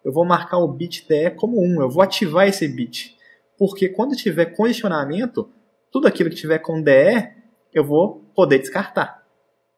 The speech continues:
E aqui, aquilo que não passou, né, do limite de tráfego, o D E não é habilitado. Então, D E é igual a zero. E ali em cima,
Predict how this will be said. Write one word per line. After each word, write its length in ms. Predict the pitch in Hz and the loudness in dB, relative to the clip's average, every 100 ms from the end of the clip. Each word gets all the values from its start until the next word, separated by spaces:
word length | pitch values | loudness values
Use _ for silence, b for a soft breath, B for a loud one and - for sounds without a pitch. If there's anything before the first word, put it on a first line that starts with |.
| _ _ _ _ _ _ | _ _ _ _ _ _
E 80 | 233 | -2
aqui, 380 | 208 - 180 247 | -2 -2 -4 -2
aquilo 480 | 233 208 - 220 254 | -4 -6 -2 -2 -2
que 1080 | 220 - 175 160 147 139 131 120 113 110 - _ _ | -6 -6 -4 -2 -2 -2 -2 -2 -4 -6 -8 _ _
não 280 | 135 160 196 | -4 -2 0
passou, 480 | - 135 - 160 196 | 0 -2 -2 -4 -2
né, 120 | 147 | -2
do 100 | 135 | -2
limite 320 | 135 131 127 | -2 -4 -8
de 80 | 123 | -10
tráfego, 580 | - 147 208 - 127 107 | -6 -4 -4 -4 -8 -6
o 80 | 151 | -2
D 100 | 156 | 2
E 240 | 151 139 | 4 2
não 220 | 160 180 185 | 2 -2 -2
é 40 | |
habilitado. 540 | 180 185 214 180 156 | -2 -2 -4 -4 -4
Então, 180 | 123 131 | -6 -8
D 100 | 139 | -2
E 160 | 143 127 | 0 2
é 60 | 143 | 0
igual 200 | 151 175 | 0 0
a 20 | |
zero. 320 | 170 139 107 _ _ _ _ _ _ _ _ _ _ _ _ _ _ _ _ _ _ - | -2 -4 -8 _ _ _ _ _ _ _ _ _ _ _ _ _ _ _ _ _ _ -2
E 100 | 214 | 0
ali 140 | 214 | 2
em 20 | |
cima, 640 | 214 - 220 254 143 117 | 0 -2 -4 0 -2 -2